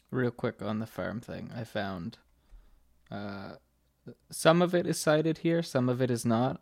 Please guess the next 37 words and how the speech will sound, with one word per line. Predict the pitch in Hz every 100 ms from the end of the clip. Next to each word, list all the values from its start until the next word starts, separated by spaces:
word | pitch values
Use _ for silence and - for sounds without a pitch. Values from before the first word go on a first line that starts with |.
| -
Also, | 107 120 - 127
a |
lot | 117 117 120
of | 123
it | 120
doesn't | 123 113 113
seem | - 120 120
to | 117
be | 117
fires. | - 95 101 120 123 -
The | 117
first, | - 123 120 117 - - - -
so | 143
this | 135 143
is, | 147 135 - - - - _ -
uh, | 113 107
since, | 117 120 113 113 - - _ _ _ _ _ -
uh, | - - - -
January | 120 123 127 127 127 123
eleventh | 110 98 107 123 -
of | 104
twenty | - 110 104
twenty-one, | 110 107 101 101
or |
maybe | 101 90 87
that | 87
was | 104
just | - 107
the | -
first | - 95 -
incident, | 104 - 101 78
up | 117 -
until | 117 - 117
now. | 113 120 117 104 69 123 - - - _ _ _ -
Um, | 113 110 110 113
the | 107
first | - - 135 139 - -